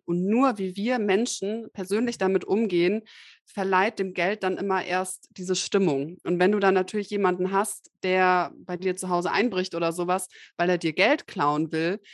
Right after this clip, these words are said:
ist ja im Endeffekt nicht das Geld daran schuld, sondern der Verbrecher ist halt einfach nur 'n Blödmann, ne? Und das Geld an sich kann er ja nichts für. Und da muss man halt einfach so schaffen, diese Glaubenssätze, die man halt einfach tief in sich drin hat,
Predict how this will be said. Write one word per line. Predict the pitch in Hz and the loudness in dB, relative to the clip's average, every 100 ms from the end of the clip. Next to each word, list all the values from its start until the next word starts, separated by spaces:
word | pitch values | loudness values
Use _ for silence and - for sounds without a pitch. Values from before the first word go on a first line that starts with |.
| - | -18
ist | - | -6
ja | 214 | -4
im | 202 | 0
Endeffekt | 202 208 190 | -2 -2 -4
nicht | 202 - | -4 -2
das | 180 - | -4 -2
Geld | - 190 247 - | 0 2 2 0
daran | 156 151 151 156 | -2 -2 -2 -6
schuld, | - 175 185 | -4 -2 0
sondern | 180 170 | 0 0
der | 170 | -4
Verbrecher | 175 - 190 160 | -8 -6 -4 -4
ist | 139 | -4
halt | 139 | -4
einfach | 143 139 | -4 -4
nur | 147 139 | -2 -2
'n | |
Blödmann, | 135 139 - 131 - _ _ _ - | -4 -6 -4 -4 -6 _ _ _ 2
ne? | 208 | 4
Und | 180 180 | 4 0
das | 175 | 0
Geld | 180 208 208 | 2 2 0
an | 180 | -2
sich | 190 202 | -2 -6
kann | - 202 | -4 2
er | 190 | 4
ja | 180 | 4
nichts | 180 - - | 0 -4 -12
für. | 196 160 139 | -4 -2 -2
Und | 160 165 - - | -4 -6 -12 -2
da | 165 | 0
muss | 190 208 208 | 2 0 0
man | 190 208 | 0 0
halt | 180 | -2
einfach | 170 185 190 | -4 -6 -10
so | 180 185 | -10 -8
schaffen, | 180 - 190 - 196 196 _ - - _ _ _ | -6 -4 -4 -2 -4 -4 _ -20 -20 _ _ _
diese | 185 185 | -6 -4
Glaubenssätze, | 185 165 220 254 190 190 185 | 0 2 2 2 0 -2 -4
die | 180 | 0
man | 185 202 | 0 0
halt | 180 | -2
einfach | - 180 180 | -4 -6 -8
tief | - 226 220 | -6 -4 0
in | 185 | 0
sich | 175 - | 0 -6
drin | - 190 190 185 185 | -6 -2 0 0 -2
hat, | 214 | -2